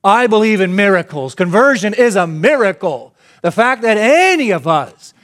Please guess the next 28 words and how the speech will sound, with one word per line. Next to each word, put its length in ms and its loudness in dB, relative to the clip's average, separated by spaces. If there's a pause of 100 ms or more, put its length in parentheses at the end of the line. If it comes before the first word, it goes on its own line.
(100)
have 180 -2
ever 360 2
believed 560 0
in 80 -4
the 60 0
Lord 280 2
Jesus 480 -2
and 100 -4
repented 480 -2
of 120 2
our 120 -2
sin 420 -4 (260)
is 240 0
a 100 0
testimony 1200 -2 (300)
to 240 2
miracles 840 0
and 260 -6
God's 420 2
saving 800 -2
power 680 0 (160)
and 180 -4
creative 800 0
power. 680 -4 (760)
And 100 -20
so 120 -4
as 320 0
Lazarus 800 -2